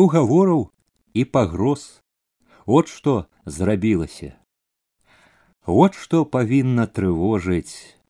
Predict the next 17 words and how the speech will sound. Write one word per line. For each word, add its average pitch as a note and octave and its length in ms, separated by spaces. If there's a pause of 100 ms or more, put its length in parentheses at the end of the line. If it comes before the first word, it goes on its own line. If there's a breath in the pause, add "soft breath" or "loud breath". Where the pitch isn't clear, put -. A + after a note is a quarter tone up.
(100)
Людзі B2 440
паверылі B2+ 680
нам. E2 360 (840)
Пайшлі, A#2+ 800 (160)
куды A2 320
мы A2+ 100
звалі. F#2 560 (1300)
Пабылі C#3 340
і G#3+ 340
расчараваліся C3+ 1080
і G#2 160
ў D#3+ 160
арцелі, C#3+ 640
і E2+ 240
разам A#2 460 (340)
у G#2+ 160
нас. D#2 580